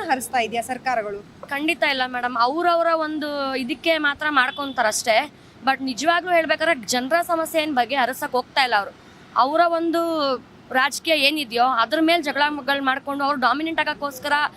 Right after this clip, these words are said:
Speaker 2: ಮಾಡ್ಬೋದೇ ಹೊರತು ಜನಗಳು just ಒಂದು, ಮ್,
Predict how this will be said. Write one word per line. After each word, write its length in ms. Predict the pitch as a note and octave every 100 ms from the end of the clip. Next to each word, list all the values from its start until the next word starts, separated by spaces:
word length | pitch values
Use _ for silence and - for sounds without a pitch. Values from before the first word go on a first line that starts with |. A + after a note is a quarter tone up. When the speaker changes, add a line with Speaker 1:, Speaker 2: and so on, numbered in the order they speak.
| - - -
Speaker 2:
ಮಾಡ್ಬೋದೇ 540 | C4 B3+ D#4 D#4+ E4 D#4
ಹೊರತು 280 | C4 -
ಜನಗಳು 640 | C4 B3+ C#4 E4+ F4 F4+ E4
just 380 | C4+ D4+ -
ಒಂದು, 380 | F4+ D#4 D4 A3+
ಮ್, 560 | G3 G3+ G#3 A3 G#3+